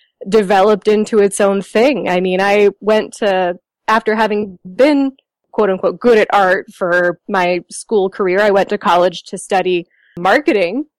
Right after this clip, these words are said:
and then realized that I hated marketing and thought, "Well, hey, I'm pretty good at this whole art thing, so why don't I just get a degree in that instead?" <laughs> And, and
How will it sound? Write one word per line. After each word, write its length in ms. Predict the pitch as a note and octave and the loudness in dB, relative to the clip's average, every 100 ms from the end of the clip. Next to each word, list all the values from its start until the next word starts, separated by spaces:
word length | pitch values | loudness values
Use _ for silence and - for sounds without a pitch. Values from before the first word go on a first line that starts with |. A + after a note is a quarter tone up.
| _ | _
and 160 | G3 F#3 | -8 -4
then 200 | F3 F3 | -4 -2
realized 420 | F3 F#3+ F#3+ G3 | 0 2 2 2
that 120 | G3 F3 | -2 -2
I 100 | F#3+ | -2
hated 260 | G3 F#3 | -2 -2
marketing 520 | F3+ A3 D4+ G3 G#3 | -2 -2 2 2 2
and 100 | G#3+ | 0
thought, 180 | G3+ F#3+ | 0 0
"Well, 120 | F#3+ | 2
hey, 200 | G3+ C#4 | 2 2
I'm 140 | D4 G#3+ | 2 0
pretty 200 | A#3+ G#3+ | 2 4
good 120 | G#3+ | 2
at 100 | G#3+ | 0
this 140 | G3 | -4
whole 160 | - G#3 | 0 2
art 280 | F#3 C4+ - | 4 2 0
thing, 200 | G#3 B3+ | -4 -2
so 160 | - | 0
why 140 | A#3 B3 | 2 2
don't 100 | C4 | 0
I 100 | A#3+ | -4
just 220 | B3 - | -6 -8
get 120 | B3+ | -4
a 60 | A3+ | -4
degree 360 | G#3 A3+ A#3+ | -4 -2 -2
in 80 | G#3+ | 0
that 180 | A#3+ D#4+ | -2 -2
instead?" 680 | F#3 - C#4 C#4 E3+ G#3 B3+ - F#4 | -4 -4 -2 0 -2 -4 -8 -4 -2
<laughs> 0 | |
And, 320 | D#4+ D4 C#4 _ - - - - - _ | 2 2 0 _ -20 -14 -14 -14 -20 _
and 340 | G#3 F#3+ F#3+ | -4 -4 -4